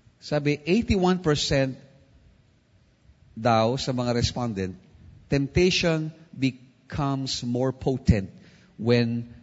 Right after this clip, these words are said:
their time with God is neglected.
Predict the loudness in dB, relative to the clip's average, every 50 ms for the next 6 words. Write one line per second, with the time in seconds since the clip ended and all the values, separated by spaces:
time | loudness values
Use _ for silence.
0 | -18 -8 0 4 4 4 4 4 0 0 0 -2 0 0 -2 0 -2 -2 -4 -8
1 | -10 -10 -6 -6 -6 -6 -4 -4 -4 -4 -4 -4 -6 -8 -14 _ _ -18 -4 -4
2 | -4 -4 -4 -8 -10 -8 -6 -6 -6 -6 -4 -4 -4 -4